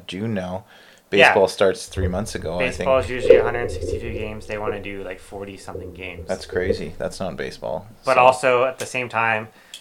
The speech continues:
Speaker 2: I'm not a huge baseball fan. I used to be when I was younger. Love watching the postseason, and I, I love playing it. Um,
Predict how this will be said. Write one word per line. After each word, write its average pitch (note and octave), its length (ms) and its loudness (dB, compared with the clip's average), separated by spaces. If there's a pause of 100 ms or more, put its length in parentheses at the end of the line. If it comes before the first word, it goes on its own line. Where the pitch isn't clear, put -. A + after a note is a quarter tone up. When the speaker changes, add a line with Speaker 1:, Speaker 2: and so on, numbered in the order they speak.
Speaker 2:
I'm C#3 60 -8
not G3 140 8
a F3+ 40 0
huge D3+ 300 0
baseball C#3+ 300 0
fan. C#3+ 240 0
I B2 40 2
used A#2 160 -6
to - 60 -14
be B2+ 80 -8
when B2 80 -2
I A#2+ 60 0
was A2+ 100 -4
younger. A2+ 400 -4 (520)
Love A2+ 200 0
watching A#2 320 -2
the - 60 -14
postseason, G#2 600 -8
and G2 120 -10
I, G2 200 -8
I A2+ 60 -8
love G2+ 220 -4
playing G2+ 280 -10
it. F#2+ 160 -12 (420)
Um, F#2 460 -10